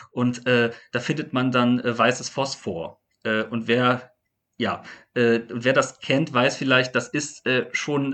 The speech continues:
äh, eine der, also ich glaube, das ist, ich weiß nicht, ob's illegal ist oder wo es, oder es ist schon, ja, also Kriegsverbrechen kann man, denke ich, das, doch, kann man das nennen, ja. Äh, da einige ich mich jetzt mal drauf hier. <laughs>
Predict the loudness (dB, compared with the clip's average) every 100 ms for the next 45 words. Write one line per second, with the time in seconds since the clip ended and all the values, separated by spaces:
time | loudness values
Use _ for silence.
0 | 2 4 4 2 -4 -20 -20 -20 -20 _
1 | _ _ _ _ _ 2 2 4 4 6
2 | 4 2 -2 0 0 -2 -2 2 2 2
3 | -2 -2 -6 -6 -12 _ -20 -20 -8 2
4 | 2 2 -6 -6 0 2 4 4 4 2
5 | -2 -2 -2 -2 -2 -8 0 2 2 -2
6 | -6 -4 -2 0 -2 -8 -16 _ _ 2
7 | 4 2 0 0 2 0 -2 -6 -4 0
8 | -2 2 2 2 -2 -2 -4 0 4 4
9 | 4 2 2 0 -4 -2 2 2 0 -2
10 | -2 -2 0 2 0 -2 -6 -6 -4 -6
11 | -8 -16 -12 -2 0 2 2 2 0 -4
12 | -6 -8 -8 -6 -8 -6 -6 -6 -4 -2
13 | -4